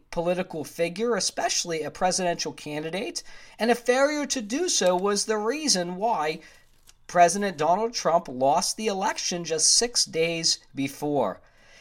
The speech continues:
In her mind, it was the responsibility of pastors like me, and because we had failed to endorse a specific candidate, the inevitable doom of our country, because he had lost the election, was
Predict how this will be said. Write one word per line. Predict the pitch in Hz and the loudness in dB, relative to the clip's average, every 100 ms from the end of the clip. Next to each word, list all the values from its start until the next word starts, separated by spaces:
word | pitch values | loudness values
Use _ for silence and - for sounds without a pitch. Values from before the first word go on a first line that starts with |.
| - | 0
In | 170 | 4
her | 185 175 | 6 4
mind, | 156 175 185 165 | 6 6 4 2
it | 165 | -4
was | 151 | -4
the | 151 | -2
responsibility | 151 151 - 170 180 175 147 165 180 170 | 0 -2 0 2 2 0 0 2 2 0
of | 151 - | -2 -2
pastors | 175 175 180 175 151 | 0 0 -2 -6 -6
like | 156 160 151 | -2 -2 -2
me, | 180 214 | -6 -4
and | 202 | -4
because | 165 160 202 202 | -6 -2 -2 -2
we | 196 214 | -6 -4
had | 190 175 | -4 -4
failed | - 233 269 254 240 | -6 0 4 6 4
to | 233 | 2
endorse | 185 175 151 196 165 135 - - - | -6 -4 -4 -2 -2 -2 -8 -12 -8
a | 156 | -4
specific | - 170 - 175 156 143 | -2 -2 -2 -2 -4 -10
candidate, | 165 202 277 180 139 156 - - - - | -8 -6 -6 -4 -4 -6 -12 -20 -20 -20
the | 139 160 220 214 185 - _ _ - | -12 -4 -2 -2 -6 -10 _ _ -4
inevitable | 196 208 240 262 208 165 156 | -2 4 4 6 4 2 -2
doom | 120 160 240 214 185 | -2 0 2 2 0
of | 165 160 | 0 2
our | 156 | -2
country, | - 147 139 147 147 | -2 -6 -6 -6 -6
because | 156 - 339 339 | -6 0 4 4
he | 175 | 2
had | 139 | -2
lost | 131 131 123 | 0 -2 -2
the | - 131 | -4 -4
election, | 120 120 117 - 131 120 | -2 -2 -4 -6 -6 -2
was | 175 180 185 160 | 4 6 4 0